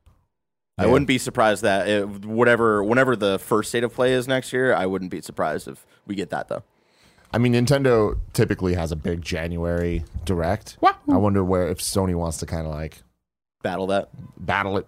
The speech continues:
Speaker 2: separate from it. I don't know what the strategy's gonna be there,
Speaker 1: Mm.
Speaker 2: but it's exciting times. I love State of Plays. I love Directs.
Speaker 3: You think we'll get one soon? Do you, we're gonna
Speaker 2: I
Speaker 3: get
Speaker 2: think
Speaker 3: one
Speaker 2: we
Speaker 3: this
Speaker 2: have to.
Speaker 3: year?
Speaker 2: We're gonna
Speaker 3: Okay.
Speaker 2: get one more this year.
Speaker 3: Okay.
Speaker 2: Yeah, I just don't know when.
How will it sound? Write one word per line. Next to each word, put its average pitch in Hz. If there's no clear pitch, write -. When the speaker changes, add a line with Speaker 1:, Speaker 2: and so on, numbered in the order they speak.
Speaker 2:
separate 98
from 98
it. 95
I 90
don't 90
know 87
what 87
the 85
strategy's 80
gonna 80
be 87
there, 80
Speaker 1:
Mm. 95
Speaker 2:
but 85
it's -
exciting 120
times. 76
I 110
love 101
State 87
of 80
Plays. 85
I 87
love 90
Directs. 73
Speaker 3:
You 147
think 170
we'll 156
get 160
one 151
soon? 180
Do 170
you, 135
we're 135
gonna 131
Speaker 2:
I 120
Speaker 3:
get 165
Speaker 2:
think 185
Speaker 3:
one 185
Speaker 2:
we 190
Speaker 3:
this 185
Speaker 2:
have -
to. 190
Speaker 3:
year? 190
Speaker 2:
We're 190
gonna 147
Speaker 3:
Okay. 175
Speaker 2:
get 160
one 139
more 117
this 95
year. 71
Speaker 3:
Okay. 101
Speaker 2:
Yeah, 78
I 101
just 95
don't 101
know 90
when. 76